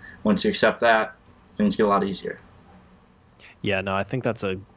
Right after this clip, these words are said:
Speaker 2: that's a really good point to remind everybody of, because it drives, I think it probably drives people like you and me absolutely nuts, because you know in the back of your
Speaker 1: Fundamentals don't
Speaker 2: mind,
Speaker 1: matter, dude. Nothing.
Speaker 2: fundamentals don't matter, and that it, it,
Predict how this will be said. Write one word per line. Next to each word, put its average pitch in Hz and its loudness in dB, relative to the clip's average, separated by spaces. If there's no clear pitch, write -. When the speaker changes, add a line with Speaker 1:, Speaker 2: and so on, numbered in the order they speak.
Speaker 2:
that's - -6
a 110 -2
really 98 0
good 95 -4
point 92 -2
to 92 -2
remind 87 0
everybody 90 2
of, 90 0
because 95 0
it 104 0
drives, 104 0
I 110 0
think 139 -2
it 131 -2
probably 117 4
drives 104 0
people 113 -2
like 107 0
you 107 0
and 107 -2
me 104 0
absolutely 98 -2
nuts, 95 -2
because 98 0
you 135 4
know 110 4
in 104 2
the 98 4
back 170 8
of - 4
your 151 6
Speaker 1:
Fundamentals 110 4
don't 135 8
Speaker 2:
mind, 135 2
Speaker 1:
matter, 127 2
dude. 104 -4
Nothing. 131 2
Speaker 2:
fundamentals 135 2
don't 123 -2
matter, 110 -2
and 127 -2
that 131 0
it, 123 -4
it, 165 -2